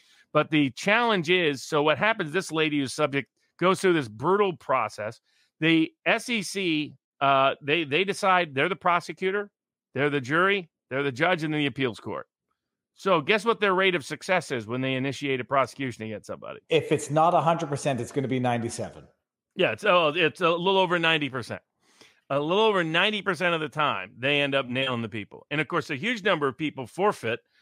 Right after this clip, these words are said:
Speaker 1: along the way because they go through years of public harassment and personal financial expense that isn't worth it, and so they just settle.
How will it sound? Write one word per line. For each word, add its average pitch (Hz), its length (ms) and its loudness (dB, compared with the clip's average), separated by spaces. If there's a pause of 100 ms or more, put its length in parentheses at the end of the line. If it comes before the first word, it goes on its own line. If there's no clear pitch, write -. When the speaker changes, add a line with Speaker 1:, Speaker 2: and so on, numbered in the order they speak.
(180)
Speaker 1:
along 160 300 2
the 135 80 0
way 143 560 2
because 139 360 -4 (100)
they 147 140 -4
go 156 140 -2
through 139 180 -8
years 160 460 2
of 123 120 -6
public 151 360 -2 (320)
harassment 139 680 -2
and 139 220 -4 (260)
personal 165 420 -2
financial 156 560 -2
expense - 500 -8 (360)
that 143 140 0
isn't 147 260 -2
worth 185 280 2
it, 127 180 -2
and 139 80 -12
so 139 120 -2
they 151 120 2
just 156 220 -2
settle. 196 340 0